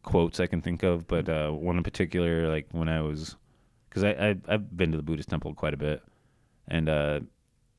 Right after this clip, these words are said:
th-, actually, this is actually a really good point. I j-, had just got out of shoulder surgery, and the abbot said, "Okay, this pain is not yours. This pain belongs to the universe.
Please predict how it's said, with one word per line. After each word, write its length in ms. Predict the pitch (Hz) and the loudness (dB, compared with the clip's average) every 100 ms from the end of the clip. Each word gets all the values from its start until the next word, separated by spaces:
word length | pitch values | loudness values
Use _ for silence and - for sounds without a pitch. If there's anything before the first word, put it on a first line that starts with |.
| - | -12
th-, 140 | 92 - | -8 -4
actually, 340 | 117 - 151 | -4 -2 -2
this 160 | 117 - | -2 -4
is 100 | 110 | -2
actually 320 | 95 - 82 | -2 -4 -4
a 40 | |
really 200 | 85 92 | 0 0
good 160 | 90 87 | 0 -2
point. 260 | - 101 - _ - - | 0 0 -2 _ -20 -2
I 340 | 95 98 98 82 - - 101 | 4 6 6 2 -4 -10 -4
j-, 140 | 98 | 2
had 160 | 104 87 | 4 4
just 240 | 101 - | 2 4
got 140 | 104 | 6
out 140 | 95 92 | 6 6
of 120 | 82 | 4
shoulder 380 | - 95 98 73 | 2 2 2 -2
surgery, 500 | - 76 78 65 67 - - - - - - - | -2 -4 -4 -4 0 8 10 8 2 -2 -6 -2
and 460 | 87 85 82 85 78 | 2 4 4 2 0
the 140 | 85 | 0
abbot 380 | 90 101 92 85 - - - | 2 4 4 0 -4 -20 -12
said, 260 | - 101 92 | 2 4 6
"Okay, 320 | 90 87 78 - | 6 4 2 0
this 180 | 95 | 0
pain 480 | - 113 104 98 87 - _ - | 2 4 4 4 0 -4 _ -4
is 240 | 101 85 | 0 2
not 340 | 90 90 90 - | 4 4 4 0
yours. 540 | 82 85 73 50 - - - - 113 | 2 2 0 -4 -14 -18 -18 -10 -4
This 180 | 95 | 0
pain 320 | - 107 95 87 | 4 4 4 4
belongs 420 | 85 85 85 - | 2 4 2 0
to 100 | 87 | -2
the 100 | 78 | 2
universe. 580 | 80 82 65 - - | 2 2 -2 -8 -16